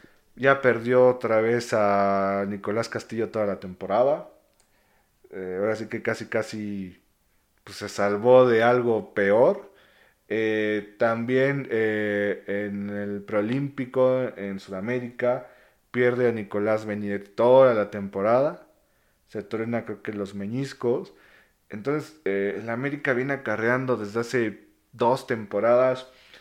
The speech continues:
eh, pérdida de jugadores, ya sea por venta o por lesión. Y, pues, Miguel Herrera, con lo que tiene, compa, eh, llegó a cien victorias con el América.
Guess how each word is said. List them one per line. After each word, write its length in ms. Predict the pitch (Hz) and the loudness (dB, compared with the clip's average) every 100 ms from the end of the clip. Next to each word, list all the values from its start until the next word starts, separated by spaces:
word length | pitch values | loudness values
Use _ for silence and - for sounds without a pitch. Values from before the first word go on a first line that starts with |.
| - _ | -20 _
eh, 280 | 113 113 110 - | -6 -2 -2 2
pérdida 340 | 123 127 113 | 2 4 0
de 80 | 101 | -2
jugadores, 540 | - 104 104 117 117 | -4 -4 0 2 0
ya 120 | 117 117 | 0 -4
sea 280 | - 117 120 | -2 -4 -4
por 200 | 107 104 | -6 -2
venta 560 | 120 127 117 127 127 | -2 -2 0 2 4
o 140 | 110 98 | 2 0
por 180 | 98 98 | -8 -8
lesión. 580 | 98 92 120 127 180 180 _ _ _ _ _ _ - | -10 -6 -2 -2 -2 -10 _ _ _ _ _ _ -14
Y, 100 | 107 | -14
pues, 280 | 98 113 104 | -8 -8 -6
Miguel 360 | 113 110 143 | -6 -2 0
Herrera, 360 | 160 147 151 151 | 0 2 2 2
con 220 | 135 104 | -2 -2
lo 160 | 101 101 | -2 -4
que 120 | 107 | -6
tiene, 420 | 101 127 135 147 | -4 -4 -4 -6
compa, 680 | 139 147 143 - 151 165 180 - | -6 -6 -6 -2 0 0 -2 -6
eh, 720 | 110 101 101 101 101 98 98 | -4 -2 -2 -2 -2 -4 -4
llegó 320 | 107 104 120 | -4 0 2
a 60 | 127 | 2
cien 260 | 127 127 127 | 0 -6 -6
victorias 480 | 123 - 120 120 | -8 -2 0 -2
con 180 | 120 101 | -4 -8
el 120 | 95 | -6
América. 520 | 95 101 110 113 156 | -4 -4 -4 -6 -8